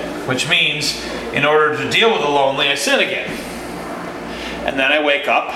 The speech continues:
from that moment of sin, and I feel more separated from the people I could hurt or did hurt and God. Satan whispers,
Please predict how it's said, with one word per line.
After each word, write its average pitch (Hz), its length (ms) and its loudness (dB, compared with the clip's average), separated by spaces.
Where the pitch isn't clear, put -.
from 123 360 2
that 113 460 0
moment 127 760 0
of 127 120 2
sin, 120 380 0
and - 1080 -6
I 117 80 2
feel 123 220 2
more 139 140 4
separated 139 600 0
from 127 520 0
the 127 80 -2
people 139 360 2
I 156 360 4
could 156 260 4
hurt 165 400 2
or 135 340 2
did 160 200 4
hurt 156 460 0
and 139 220 0
God. 117 480 2
Satan 123 320 0
whispers, 120 540 0